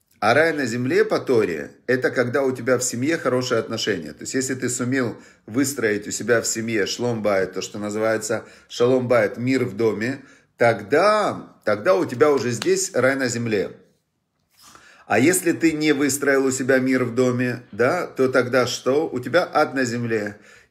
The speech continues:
И, э, то, что Бог сделал женщину эзер кенегдо, помощник против него. И в самом начале,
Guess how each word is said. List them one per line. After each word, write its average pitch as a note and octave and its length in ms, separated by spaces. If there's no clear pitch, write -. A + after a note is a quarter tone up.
И, B2+ 280
э, A2+ 460
то, D3+ 140
что D3 180
Бог C3 220
сделал A#2+ 320
женщину A#2+ 500
эзер B2+ 340
кенегдо, A2 500
помощник A#2+ 580
против B2+ 460
него. G#2+ 520
И A#2+ 160
в B2 80
самом D3 400
начале, A#2+ 720